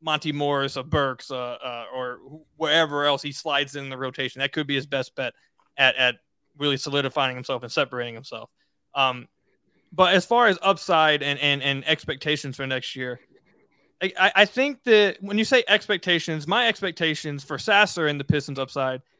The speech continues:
would be that the Pistons trade Burks at the deadline or in December. That opens up minutes for Sasser. Um, and Sasser is able to step in,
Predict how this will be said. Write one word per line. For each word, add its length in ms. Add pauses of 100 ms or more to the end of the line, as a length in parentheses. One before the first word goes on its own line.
(120)
would 160
be 200
that 160
the 60
Pistons 400
trade 600
Burks 300
at 120
the 80
deadline 480
or 120
in 60
December. 540 (480)
That 200
opens 360
up 160
minutes 300
for 140
Sasser. 580 (380)
Um, 400 (680)
and 140
Sasser 340
is 100
able 220
to 60
step 340
in, 340